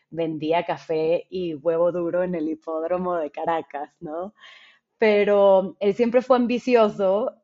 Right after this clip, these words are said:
y de ahí pasó y, y pudo hacer una empresa de distribución de materiales eléctricos. Mi mamá, pues, era la artista de la familia, ella era diseñadora de ropa y, y tenía su tienda de ropa de deportes en, en Caracas. Y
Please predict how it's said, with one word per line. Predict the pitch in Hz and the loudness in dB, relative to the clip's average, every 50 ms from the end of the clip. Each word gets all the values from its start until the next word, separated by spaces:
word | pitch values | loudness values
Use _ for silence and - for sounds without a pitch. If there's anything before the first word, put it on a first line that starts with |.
| _ | _
y | - 185 190 175 165 | -10 -6 -6 -4 -2
de | 151 165 | -2 -2
ahí | 160 160 160 160 156 156 156 | 0 0 -2 -2 -4 -6 -6
pasó | 156 170 180 175 - - 180 175 180 196 202 | -8 -8 -10 -8 -6 -4 -2 0 2 2 0
y, | 202 180 151 147 147 | 0 -2 -4 -8 -10
y | 151 156 | -14 -16
pudo | 143 _ 151 147 147 | -14 _ -10 -8 -8
hacer | 147 156 - 175 165 | -8 -8 -6 -6 -6
una | 160 170 175 | -4 -6 -6
empresa | 175 175 156 170 160 156 - 185 | -8 -8 -8 -8 -8 -6 -4 -4
de | 185 | -4
distribución | 175 151 - _ - 143 147 143 - - 147 147 | -4 -4 -8 _ -10 -10 -10 -10 -10 -10 -8 -6
de | 156 156 | -6 -6
materiales | 180 170 - 143 135 135 135 143 147 - | -6 -6 -6 -8 -8 -6 -8 -8 -8 -8
eléctricos. | 147 143 135 - _ _ _ _ _ _ _ _ _ _ _ _ _ _ _ _ _ _ _ _ | -8 -8 -8 -10 _ _ _ _ _ _ _ _ _ _ _ _ _ _ _ _ _ _ _ _
Mi | - 170 165 | -6 -6 -4
mamá, | 160 160 151 156 151 147 156 | -4 -4 -6 -6 -4 -6 -2
pues, | - 208 190 156 | 0 0 0 2
era | 175 165 175 | 0 0 2
la | 190 190 | 2 2
artista | 175 147 - 175 143 - - | 0 0 -2 -6 -4 0 2
de | 190 202 | 4 4
la | 202 165 | 2 2
familia, | 160 180 165 185 196 196 190 185 185 185 180 175 185 214 220 - - | 0 -2 -2 -2 -2 0 0 0 2 4 4 6 6 4 4 0 -2
ella | - 175 175 170 165 165 175 175 175 | -2 0 0 0 0 0 0 0 0
era | 175 175 180 175 185 185 | 0 0 0 0 0 0
diseñadora | 196 202 - 170 156 151 143 139 151 170 180 | 0 -2 -4 -6 -6 -6 -6 -6 -4 -2 -2
de | 170 | -2
ropa | 170 208 214 214 214 214 233 277 | 0 0 0 0 2 0 2 2
y, | 285 233 - - - | 2 2 0 -6 -12
y | 170 160 | -12 -10
tenía | - 160 156 156 156 156 160 165 175 180 180 160 - - _ _ _ _ _ _ | -8 -8 -8 -8 -8 -8 -8 -6 -4 -4 -4 -6 -8 -12 _ _ _ _ _ _
su | _ - 185 165 | _ -10 -10 -6
tienda | - 165 160 165 180 190 | -4 -4 -2 0 2 2
de | 185 160 | 2 2
ropa | 156 160 165 165 160 - 180 185 | 0 0 -2 -2 0 0 0 2
de | 190 185 170 | 2 2 2
deportes | 151 147 147 160 156 151 156 151 - 165 165 175 - - | 0 -2 -2 -4 -4 -4 -6 -8 -8 -8 -8 -8 -8 -8
en, | 180 165 156 151 143 131 143 - _ | -6 -6 -6 -6 -8 -10 -14 -18 _
en | 147 143 143 | -16 -16 -12
Caracas. | 143 143 143 160 151 143 147 - 143 _ _ _ _ _ _ _ _ _ _ _ _ _ _ _ | -10 -6 -4 -4 -4 -6 -10 -16 -20 _ _ _ _ _ _ _ _ _ _ _ _ _ _ _
Y | - 180 170 170 165 165 160 156 151 143 143 143 | -6 -6 -4 -4 -4 -6 -6 -6 -8 -8 -10 -14